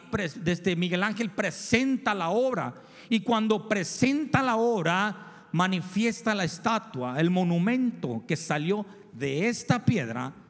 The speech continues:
salió el David. Una obra de arte casi perfecta, hermanos. Una de obra de arte admirada por muchas generaciones. Y cuando le preguntan a, a Miguel Ángel,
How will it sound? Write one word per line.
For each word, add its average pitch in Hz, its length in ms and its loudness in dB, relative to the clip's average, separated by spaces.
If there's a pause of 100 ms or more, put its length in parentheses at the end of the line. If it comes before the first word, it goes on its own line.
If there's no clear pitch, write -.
salió 143 480 0
el 156 260 -2
David. 131 460 -4 (1300)
Una 196 260 4
obra 202 360 0
de 165 120 0
arte 180 480 -2
casi 170 380 -4
perfecta, 131 840 -8
hermanos. 101 480 -12 (640)
Una 202 240 2
de 220 60 2
obra 220 260 0
de 196 100 -2
arte 202 260 -2
admirada 175 760 0
por 147 180 2
muchas 160 540 -2
generaciones. 147 1000 -6 (580)
Y 220 120 6
cuando 214 300 6
le 208 120 4
preguntan 190 840 4
a, 170 420 2
a 180 40 2
Miguel 175 340 2
Ángel, 220 500 0